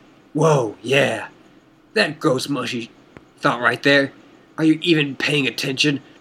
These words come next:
No, shh. You've already been through this, you hopeless rube. You might as well be saying it out louder. So why don't you?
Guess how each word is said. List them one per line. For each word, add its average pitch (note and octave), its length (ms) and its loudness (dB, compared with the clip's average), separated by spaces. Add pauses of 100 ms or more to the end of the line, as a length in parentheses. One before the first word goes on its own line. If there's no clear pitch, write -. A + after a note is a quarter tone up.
(180)
No, F3 380 2
shh. - 480 0 (600)
You've D#3 200 0 (220)
already D3+ 280 2
been C3 180 -6
through C3 240 0
this, B2+ 280 -4
you A#2+ 140 -2
hopeless B2+ 480 -6
rube. A#2 320 0 (380)
You C#3+ 160 4
might D3+ 500 0
as B2+ 80 -2
well C3+ 160 0
be B2+ 140 2
saying A#2+ 300 -2
it A#2 100 2
out A2+ 180 2
louder. A2+ 440 2 (340)
So C#3+ 280 4 (140)
why C3+ 260 0
don't A#2+ 400 2
you? F#2+ 160 -2